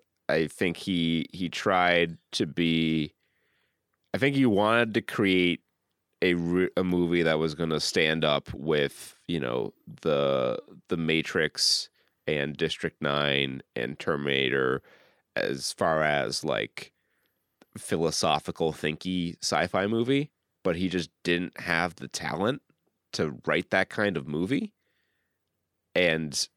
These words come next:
I don't know if maybe, like, once the studio got involved and,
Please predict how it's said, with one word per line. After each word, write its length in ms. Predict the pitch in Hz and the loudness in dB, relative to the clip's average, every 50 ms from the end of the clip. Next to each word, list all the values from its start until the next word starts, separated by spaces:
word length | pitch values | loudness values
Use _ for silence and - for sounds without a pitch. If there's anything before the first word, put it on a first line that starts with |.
| _ - - | _ -2 0
I 120 | 85 87 | 2 2
don't 180 | 87 90 90 87 | 2 2 2 2
know 200 | 87 82 82 82 | 2 2 2 2
if 220 | 78 76 - - | 0 0 -4 -2
maybe, 500 | 90 80 78 76 - 78 76 73 73 65 | 0 0 0 2 0 0 0 0 -2 -4
like, 280 | 50 - 64 69 71 - | -2 -2 -2 -2 -2 -2
once 200 | 85 78 71 - | -4 -4 -4 -8
the 100 | - 76 | -8 -8
studio 400 | - - 135 143 139 147 143 139 | -6 -2 0 0 2 2 2 2
got 240 | 120 131 120 113 98 | 2 2 0 0 -2
involved 500 | 113 107 117 110 107 107 110 107 104 - | -2 0 0 2 4 2 2 0 -2 -6
and, 280 | 87 78 76 67 - | -6 -6 -6 -6 -10